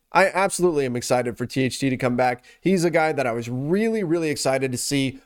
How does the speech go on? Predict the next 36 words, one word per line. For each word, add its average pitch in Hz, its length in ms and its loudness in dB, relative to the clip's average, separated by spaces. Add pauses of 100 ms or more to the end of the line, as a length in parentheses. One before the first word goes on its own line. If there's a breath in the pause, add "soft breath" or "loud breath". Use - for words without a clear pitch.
(120)
what 160 140 6
he 175 80 2
had - 240 -2
added 131 380 2
to 139 200 0
his 120 220 -2
game, 117 280 0
because 113 280 -4
he's 135 160 0
a 131 60 -2
guy 127 280 0 (260 soft breath)
whose 127 200 2
growth 131 600 0
potential 240 600 0 (220)
is - 180 -2
so 175 260 2
great. 160 300 0
His 143 180 -4
ceiling 160 320 0
is 135 140 -2
so 147 200 0
high. 135 320 0 (340 soft breath)
I 117 140 2
thought 147 440 0
we 170 140 0
started 156 480 -2
to 156 80 0
see 160 340 0
the 135 140 -2
three-point 151 600 -2
shot 151 320 -2
come 151 200 0
along 147 420 2
in 131 160 0
preseason, 160 720 -2
and 131 100 -4